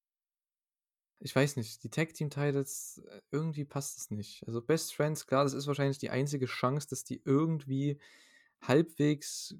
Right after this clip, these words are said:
gut aussehen und Tag Team Gold gewinnen können, weil sonst mit Chuck und Trent wird's, glaub ich, nix.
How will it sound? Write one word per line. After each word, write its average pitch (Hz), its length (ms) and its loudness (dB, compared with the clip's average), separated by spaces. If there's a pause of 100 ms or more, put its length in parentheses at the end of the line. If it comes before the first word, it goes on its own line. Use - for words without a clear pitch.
(100)
gut 175 220 4
aussehen 165 800 0
und 139 240 -4 (500)
Tag 151 220 -2
Team 131 340 0
Gold 120 260 2
gewinnen 127 360 -2
können, 110 320 -2
weil 110 220 2
sonst 120 360 -2
mit 113 180 -4
Chuck - 360 -2
und 113 260 -6
Trent 127 300 -4
wird's, - 180 -6
glaub 117 200 0
ich, 107 60 -4
nix. 135 360 -2